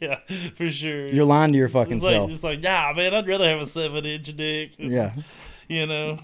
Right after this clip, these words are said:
Speaker 1: instead of a ten.
Speaker 2: <laughs> No one. Yeah, no one's gonna say that.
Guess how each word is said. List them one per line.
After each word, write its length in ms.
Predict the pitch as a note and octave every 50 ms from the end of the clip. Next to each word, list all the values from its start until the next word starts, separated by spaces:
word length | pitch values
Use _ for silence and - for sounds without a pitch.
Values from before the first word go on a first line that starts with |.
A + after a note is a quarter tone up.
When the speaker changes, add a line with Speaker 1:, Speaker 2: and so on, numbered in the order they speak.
| - -
Speaker 1:
instead 320 | _ - - - - D#3+ C#3+
of 100 | C3+ C3
a 20 | C3+
ten. 460 | - - - E3 D3+ C#3+ C3+ C3 - C4
Speaker 2:
<laughs> 680 | - - - - - - - - - - - - C#3+ D3
No 120 | E3 D3+ - E3+ E3 D3
one. 180 | B2+ G2+ F2+ - - - - - G4 - - -
Yeah, 200 | - E4 C4 F3+
no 160 | D3+ E3 F3 F#3
one's 180 | G3 F#3 E3 C#3+
gonna 140 | D3 C3 A#2
say 180 | G#2 A#2+ G#2
that. 220 | F#2+ F2+ F2 -